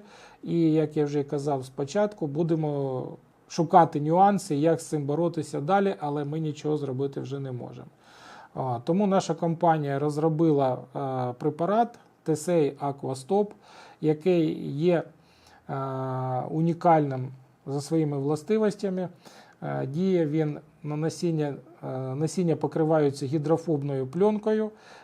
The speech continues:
яка при достатньому зволоженні перетворюється на гель, і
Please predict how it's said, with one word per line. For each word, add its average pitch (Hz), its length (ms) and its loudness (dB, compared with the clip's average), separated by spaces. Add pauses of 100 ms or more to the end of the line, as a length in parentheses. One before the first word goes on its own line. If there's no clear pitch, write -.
(120)
яка 165 520 6
при 160 200 -2
достатньому 160 560 2
зволоженні 190 640 0 (240)
перетворюється 160 800 2
на 151 140 -2
гель, 202 300 0 (400)
і 151 320 4